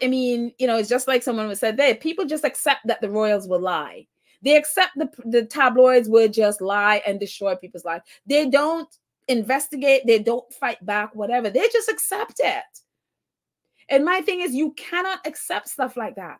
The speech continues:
because it will damage your career. They will not stop. They will not stop until you fight back. And if you don't stop, people who may want your services,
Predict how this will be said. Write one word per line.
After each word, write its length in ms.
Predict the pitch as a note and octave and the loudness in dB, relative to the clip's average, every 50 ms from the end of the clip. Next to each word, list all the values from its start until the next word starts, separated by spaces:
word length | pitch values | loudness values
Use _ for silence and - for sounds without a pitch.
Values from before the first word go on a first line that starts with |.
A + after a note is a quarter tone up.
| _ _ - - _ - | _ _ -20 -20 _ -2
because 360 | C#4 D4+ D4+ G#4 F#4 E4 E4 | -2 0 0 0 -2 -2 -4
it 120 | D#4+ D4+ | -6 -6
will 200 | D4 E4 E4 D4 | -4 -4 -4 -2
damage 440 | A3+ C4+ C#4 C4+ C4 C4 C4+ B3 G#3+ | 0 0 0 0 2 0 -2 -2 0
your 160 | C4 C4 C4 | 2 0 0
career. 280 | C4 - C#4+ C4 C4+ - A#3 | 2 0 -2 -2 -2 -2 -2
They 120 | B3 E4+ | -2 -2
will 260 | F#4 E4+ G4 G4+ F#4 | -2 0 0 -2 0
not 220 | G4 G4 G4 G4 - | 0 -2 -2 -2 -4
stop. 420 | - - A#4 A4+ - - _ _ _ _ _ _ _ _ _ | -4 -4 -4 -4 -6 -10 _ _ _ _ _ _ _ _ _
They 100 | C4+ D#4 | 0 0
will 280 | D#4+ C#4+ F4 G4+ G#4 G#4 | 0 0 0 -2 -2 -2
not 160 | G4+ F#4+ D#4 | -2 -4 -4
stop 200 | - F#4 F4 E4+ | -2 -2 -2 -2
until 260 | F4 E4 - F4 D#4+ | -2 -4 -4 -4 -4
you 140 | C#4+ C#4+ C#4+ | -6 -6 -6
fight 260 | - - D4 C4 - | -4 -2 -2 -2 -2
back. 400 | C#4 D4 C#4+ A3+ D3+ - - - _ _ _ _ _ _ _ _ _ _ _ _ _ _ _ _ _ _ _ _ _ _ _ _ _ _ _ | -2 -4 -4 -4 -6 -8 -14 -20 _ _ _ _ _ _ _ _ _ _ _ _ _ _ _ _ _ _ _ _ _ _ _ _ _ _ _
And 120 | D4 D#4 | -2 -2
if 100 | E4+ C#4+ | 0 0
you 160 | D#4 D#4 B3+ | 0 -2 0
don't 380 | A3+ D4 D#4+ F4 F#4+ G4 G4 - | 2 2 4 4 2 0 -2 0
stop, 260 | - C#4+ - - - - _ _ _ | 2 2 2 2 0 -4 _ _ _
people 600 | - G4+ G#4 G#4+ - G4 F4 E4+ E4 E4 D#4+ D#4 | 4 4 4 4 4 0 -2 -2 -2 -4 -4 -4
who 420 | - E4 D#4+ D#4 D#4 D4+ D4+ D4 - - | -4 -2 0 0 0 0 -2 -6 -6 -6
may 340 | G#3 A3 C4 D4+ E4 E4+ E4+ | -2 0 2 2 0 0 -2
want 360 | D#4 C4+ D4 D4+ D4+ D4+ - | 0 0 0 0 0 -2 -2
your 160 | C4 A3+ A3 | -2 -2 -2
services, 720 | - - F4 F#4+ G#4 G4+ C#4 B3 - A3 G#3 G3+ G3+ G#3+ | -2 -2 -2 -2 0 0 0 0 0 -2 -4 -4 -4 -6